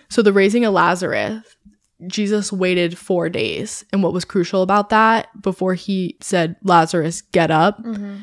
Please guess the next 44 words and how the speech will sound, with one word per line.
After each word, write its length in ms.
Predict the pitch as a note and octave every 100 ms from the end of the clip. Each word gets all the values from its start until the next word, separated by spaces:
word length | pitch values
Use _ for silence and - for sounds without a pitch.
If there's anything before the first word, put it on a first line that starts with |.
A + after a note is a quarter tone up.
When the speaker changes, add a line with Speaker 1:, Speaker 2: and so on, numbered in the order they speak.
| - _
Speaker 1:
with 100 | G3+
so 140 | F#3 F#3+
much 180 | F3 G3+
authority, 800 | F#3+ F3 E3+ G3 G#3 A3+ A3+ _ -
is 180 | F#3+ E3+
that 380 | F3+ F3 E3+ - _ - - G3
the 160 | G#3
Jews 320 | F3 F#3 F#3+
believed 580 | F#3 F#3+ F#3 F#3 F#3 F3+
that 380 | E3+ D#3+ E3 -
the 100 | F#3+
soul 300 | - G3 F3+
could 160 | - G3
get 180 | E3+
back 240 | E3 D#3+ F3
into 180 | E3+ -
the 60 |
body 260 | F3 D#3+ E3+
within 300 | E3+ F3 E3
three 220 | - E3+
days 240 | D#3 D#3+
of 40 | -
dying. 440 | - C#2 - G3+ A3
Speaker 2:
Oh. 280 | G#3+ A#3 C4+ D4+ D4+ C#4 A3 G3 F#3+
Speaker 1:
So 160 | G3+
Jesus 400 | E3+ G#3 G#3 G3+
made 160 | G#3 F#3+
it 60 | F3
a 60 |
point 480 | E3 - F3 E3 -
to 60 | F#3
basically 280 | E3+ - E3+
say, 160 | -
"That's 220 | E3 D#3 -
all 140 | D#3+
crap. 500 | - - F#3+ - - _
Speaker 2:
Mm-hmm. 300 | A#3+ G#3 G3
Speaker 1:
I 120 | F#3+
am 120 | E3+
Jesus. 520 | E3+ F#3 F3+ F#3 - -
And 140 | F#3
on 120 | E3+
the 80 |
Speaker 2:
Yeah. 40 | E3